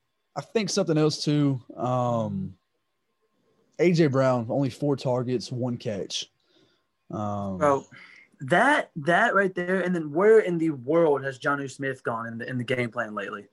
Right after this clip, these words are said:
Speaker 1: Yeah, I'm, I'm, it just, I, and I'm saying, I mean, I have been, I've been critical of Arthur this year. Arthur has not been on his game these last, since, since the Houston game.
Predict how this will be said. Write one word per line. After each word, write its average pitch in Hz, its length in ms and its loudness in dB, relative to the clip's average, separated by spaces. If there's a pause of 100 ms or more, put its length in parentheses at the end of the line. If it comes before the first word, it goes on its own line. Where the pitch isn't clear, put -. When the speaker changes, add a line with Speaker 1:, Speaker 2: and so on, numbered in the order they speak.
(180)
Speaker 1:
Yeah, 156 520 2
I'm, 151 280 0
I'm, 151 240 -4 (480)
it 151 160 -6
just, 196 320 -2
I, 196 140 4
and 220 120 6
I'm 220 60 4
saying, 220 220 4
I 180 40 6
mean, 190 160 6
I 208 200 4
have 202 140 4
been, 180 140 6
I've 175 120 4
been 214 120 4
critical 214 340 4
of 160 60 6
Arthur 170 320 6
this 147 220 -2
year. 127 260 0
Arthur 170 260 4
has 156 120 2
not 156 220 4
been 156 100 0
on 156 100 4
his 127 120 0
game 135 320 0
these 123 120 -2
last, 131 220 4
since, 170 340 -4
since 214 180 -2
the 240 100 -2
Houston 196 360 0
game. 107 340 -4